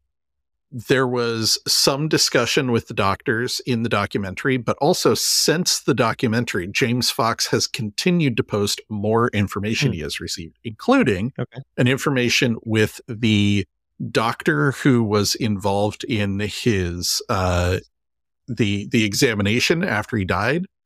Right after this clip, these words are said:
Speaker 1: and an
Speaker 2: Okay.
Speaker 1: interview with one of the doctors who treated him. So
Speaker 2: Okay.
Speaker 1: Doctor Cesario Lincoln Furtado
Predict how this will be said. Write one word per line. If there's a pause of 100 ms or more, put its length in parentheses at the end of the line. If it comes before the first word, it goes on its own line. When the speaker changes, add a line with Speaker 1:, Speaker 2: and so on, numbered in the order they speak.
(220)
Speaker 1:
and
an
Speaker 2:
Okay.
Speaker 1:
interview
with
one
of
the
doctors
who
treated
him. (400)
So (260)
Speaker 2:
Okay.
Speaker 1:
Doctor
Cesario
Lincoln
Furtado